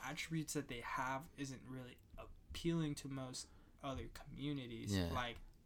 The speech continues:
Speaker 1: African American communities or Hispanic communities or Asian or whatsoever.
Speaker 2: Yeah.
Speaker 1: Like, it's just literally, most of it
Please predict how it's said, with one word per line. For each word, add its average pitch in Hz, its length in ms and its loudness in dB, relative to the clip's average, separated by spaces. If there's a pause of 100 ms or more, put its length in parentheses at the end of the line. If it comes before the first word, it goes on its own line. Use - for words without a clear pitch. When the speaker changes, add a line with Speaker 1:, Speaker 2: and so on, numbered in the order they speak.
(120)
Speaker 1:
African 117 280 0
American 117 400 -6
communities 117 420 -6
or 113 160 -6
Hispanic 120 480 -6
communities 117 720 -8
or 113 200 -8 (1600)
Asian 135 680 4
or 127 160 0
whatsoever. 135 680 8
Speaker 2:
Yeah. 135 80 4
Speaker 1:
Like, 131 180 6
it's 139 300 6
just - 300 4
literally, 143 640 8
most 135 380 0
of 123 100 -4
it 117 160 -2